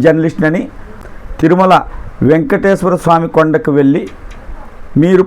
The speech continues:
ప్రమాణం చేయగలరా? మీరు నిజమైన జర్నలిస్ట్ అయితే ప్రజల గురించి ఏమైనా వార్తలు రాస్తున్నారా? ఎంతసేపు జగన్మోహన్ రెడ్డి గురించి వ్యతిరేక వార్తలు రాయడం, విష ప్రచారం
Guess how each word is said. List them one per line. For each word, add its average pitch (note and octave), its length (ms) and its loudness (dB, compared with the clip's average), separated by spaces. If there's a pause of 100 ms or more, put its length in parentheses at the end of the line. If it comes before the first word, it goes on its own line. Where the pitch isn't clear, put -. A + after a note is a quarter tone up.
ప్రమాణం D#3+ 480 4 (120)
చేయగలరా? C#3 600 4 (1900)
మీరు E3+ 320 4 (360)
నిజమైన F#3 460 2 (140)
జర్నలిస్ట్ D#3 480 2
అయితే C3+ 240 2 (760)
ప్రజల D3 280 2 (100)
గురించి E3 260 0 (160)
ఏమైనా D3+ 240 2 (120)
వార్తలు C#3 340 2
రాస్తున్నారా? A#2 540 0 (680)
ఎంతసేపు D3+ 520 2 (580)
జగన్మోహన్ D3+ 640 4
రెడ్డి C#3 200 0
గురించి D3 300 0 (400)
వ్యతిరేక D#3 480 2
వార్తలు D3 320 4
రాయడం, C#3+ 260 2 (360)
విష C#3 160 0 (180)
ప్రచారం D#3 480 4